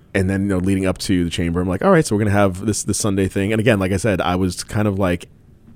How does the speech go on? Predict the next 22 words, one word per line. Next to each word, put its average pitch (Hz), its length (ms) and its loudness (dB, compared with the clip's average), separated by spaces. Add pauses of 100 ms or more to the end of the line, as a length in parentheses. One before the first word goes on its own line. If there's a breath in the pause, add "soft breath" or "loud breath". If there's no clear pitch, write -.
eh, 107 540 -10
eh, 143 400 6 (160)
with 110 200 0
the 107 60 0
whole 110 320 4
card 92 500 2 (480 soft breath)
for 104 100 -4
the 104 60 -2
Chamber. 101 400 0
And 135 160 2
then 302 160 6
all 220 140 10
of 147 60 6
a 135 40 4
sudden, 123 420 2 (640 soft breath)
first - 400 2
off, 113 380 2
I, 170 120 -4
we 175 180 -2
get 170 140 4
a - 20 4
s-, - 160 -2